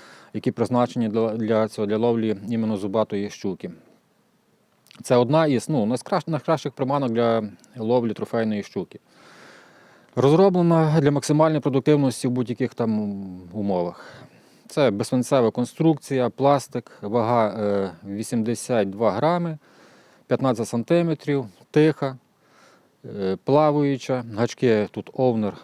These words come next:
два, два нуль, по-моєму, занурення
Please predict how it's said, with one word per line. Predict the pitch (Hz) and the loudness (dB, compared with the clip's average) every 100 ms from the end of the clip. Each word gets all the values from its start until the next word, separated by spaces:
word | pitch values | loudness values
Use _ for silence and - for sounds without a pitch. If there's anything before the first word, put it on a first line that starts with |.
| - | -14
два, | 101 98 117 117 104 - _ _ - | -12 -2 0 2 0 -6 _ _ -14
два | 113 104 127 | -8 -4 0
нуль, | 190 190 | 0 0
по-моєму, | 156 151 156 151 135 131 123 | -2 -2 0 0 -2 -4 -4
занурення | 104 120 151 143 135 131 | -2 0 0 0 0 -2